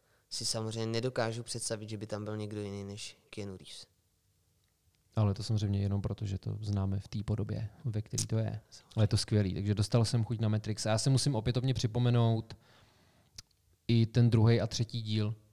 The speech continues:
Speaker 2: To je tam, si-, myslím si, že největší problém toho je, že nejsou tak dobrý jako jednička.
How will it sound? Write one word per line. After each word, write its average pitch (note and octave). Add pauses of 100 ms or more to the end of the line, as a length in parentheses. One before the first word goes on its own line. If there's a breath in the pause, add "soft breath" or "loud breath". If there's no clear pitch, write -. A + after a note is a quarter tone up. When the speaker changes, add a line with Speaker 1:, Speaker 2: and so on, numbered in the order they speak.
(540)
Speaker 2:
To -
je A2+
tam, A2
si-, B2
myslím A#2
si, A2
že A#2
největší A#2
problém G#2+ (260 soft breath)
toho A2+
je, A2
že A2+
nejsou A2
tak G#2+
dobrý A2
jako G#2+
jednička. A2